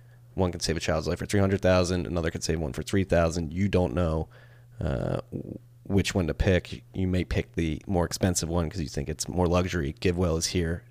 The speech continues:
to help you make smarter decisions. Learn how to make your good donation. Um, excuse me.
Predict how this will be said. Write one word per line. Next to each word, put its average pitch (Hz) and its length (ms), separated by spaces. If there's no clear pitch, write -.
to - 100
help 92 180
you 85 60
make 80 160
smarter 80 280
decisions. - 520
Learn 98 160
how 101 140
to 98 60
make 92 200
your 92 80
good 87 200
donation. 82 600
Um, 65 460
excuse 98 260
me. - 240